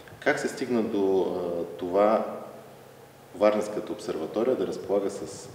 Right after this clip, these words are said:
а, една прекрасна и невероятна звездна зала? Сега ще ни разкаже директорът на обсерваторията, госпожа Свежина Димитрова. Здравейте! Всъщност,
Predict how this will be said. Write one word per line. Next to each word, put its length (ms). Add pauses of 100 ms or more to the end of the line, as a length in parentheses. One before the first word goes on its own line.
а, 40 (800)
една 240 (280)
прекрасна 480
и 20
невероятна 680 (520)
звездна 380
зала? 380
Сега 240
ще 160
ни 120
разкаже 480 (320)
директорът 720
на 340 (320)
обсерваторията, 720
госпожа 400
Свежина 380
Димитрова. 540 (640)
Здравейте! 320
Всъщност, 360